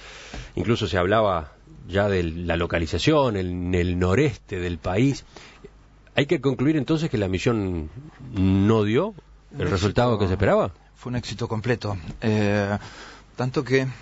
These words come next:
Speaker 2: eh, el comunicado de U P M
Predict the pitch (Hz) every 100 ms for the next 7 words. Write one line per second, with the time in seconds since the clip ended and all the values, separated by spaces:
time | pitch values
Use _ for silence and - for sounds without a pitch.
0 | - 117 107 98 92 92 92 85 85 -
1 | 92 92 - 90 87 85 95 92 92 90
2 | 87 82 85 80 80 78 73 73 - -
3 | - 98 98 95 101 113 98 87